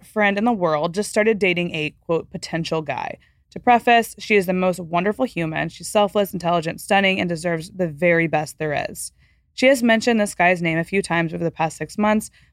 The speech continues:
but I thought that she just saw him as a cute guy in her office that she kissed one time after the coworkers went out for drinks. We talked about how there are aspects of him that she wishes were different,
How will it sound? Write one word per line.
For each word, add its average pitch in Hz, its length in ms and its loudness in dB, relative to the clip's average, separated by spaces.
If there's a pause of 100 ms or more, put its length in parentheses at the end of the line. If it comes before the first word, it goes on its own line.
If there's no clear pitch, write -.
but 196 80 4
I 196 40 4
thought 214 180 2
that 247 120 2
she 220 140 -4
just 226 160 0
saw 175 180 4
him 180 140 2
as 170 120 -2
a 165 60 -6
cute - 300 -4
guy 170 180 2
in 170 80 2
her 190 140 -2
office 165 460 -2 (260)
that 208 120 2
she 220 140 -2
kissed 240 260 0
one 233 140 2
time 180 220 4
after 170 240 0
the 170 100 -6
coworkers 160 560 0
went 151 140 -4
out - 100 -8
for 170 100 -6
drinks. 160 520 -2 (400)
We 220 60 0
talked 240 260 4
about 240 240 4
how 185 180 4
there 180 240 2
are 170 100 2
aspects 180 520 -2
of 165 100 -6
him 151 320 -2 (220)
that - 100 -2
she 190 140 -2
wishes 180 320 -2
were 220 100 0
different, 170 480 -4